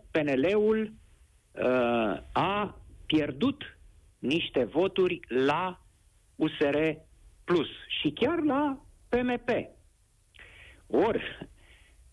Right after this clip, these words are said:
uh, ceea ce nu pricepe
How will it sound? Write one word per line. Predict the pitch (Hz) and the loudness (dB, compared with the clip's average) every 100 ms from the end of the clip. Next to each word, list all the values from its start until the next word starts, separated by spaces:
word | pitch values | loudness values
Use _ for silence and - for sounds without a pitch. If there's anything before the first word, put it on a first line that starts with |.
| - | -4
uh, | 117 117 110 104 - - - - - - - - | 0 2 2 0 -4 -16 -20 -20 -20 -20 -20 -6
ceea | - 156 | -2 0
ce | 143 151 | 0 -2
nu | 147 262 | 0 -2
pricepe | - 254 - - 226 - 131 90 - | 0 -2 -2 0 0 2 0 0 -6